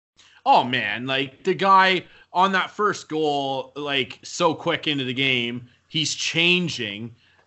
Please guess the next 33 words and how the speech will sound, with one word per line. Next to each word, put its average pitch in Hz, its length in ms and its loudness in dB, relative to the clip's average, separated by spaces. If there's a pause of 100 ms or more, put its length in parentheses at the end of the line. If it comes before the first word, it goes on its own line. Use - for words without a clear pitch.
And 143 600 2 (1300)
Nick, 185 400 0
J-, - 320 -6
like, 170 420 0
I, 180 200 6
I'm 226 180 8
a 269 60 6
little 233 300 4
worried 196 320 0
about 175 280 -4
the 180 80 -10
Orlov-Jensen 151 1500 -4
pair. 143 440 -4
They 156 200 -2
really 175 340 2
improved 143 540 -6
as 143 160 -8
the 139 80 -12
night 139 180 -4
went 131 140 -6
on, 135 240 0
and 120 120 -8 (260)
Orlov 151 480 2
scored 135 420 -4
a 123 40 -6
Russian 127 500 -6
dart 127 240 -2
of 117 80 -6
his 110 100 -10
own. 127 260 -8
Thanks 123 380 -6
for 113 140 -14
coming. 117 360 -6